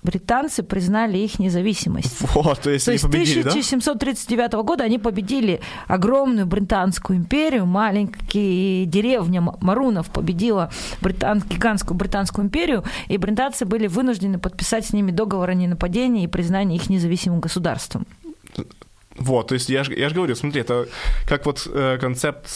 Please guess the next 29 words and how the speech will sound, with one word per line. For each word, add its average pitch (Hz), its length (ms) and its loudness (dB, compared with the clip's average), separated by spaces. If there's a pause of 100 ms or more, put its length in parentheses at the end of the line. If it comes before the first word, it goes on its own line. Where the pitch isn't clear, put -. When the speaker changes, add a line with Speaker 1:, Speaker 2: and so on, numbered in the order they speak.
Speaker 2:
э, 123 180 0
украинских 123 460 -2
казаков. 123 420 -2
Беглые 123 540 0
крестьяне, 175 580 -2
э, 123 320 2
крепостные 127 360 -4
крестьяне, 147 340 0
которые, 123 240 -2
по 123 80 -6
сути, - 200 -4
не 123 60 0
отличаются 120 580 -2
от, 117 140 -4
от, 123 320 -4 (220)
э, 117 320 -2 (240)
классических 123 480 -4
рабов, 160 300 -2 (720)
э, 123 320 2
бежали 127 500 0
че 123 160 -2
за 120 100 0
куда 131 160 -2
на 120 100 0
окраины, 123 380 0
значит, 117 280 -4
империи, 185 400 -2
там, 127 240 -2
польской 131 360 -2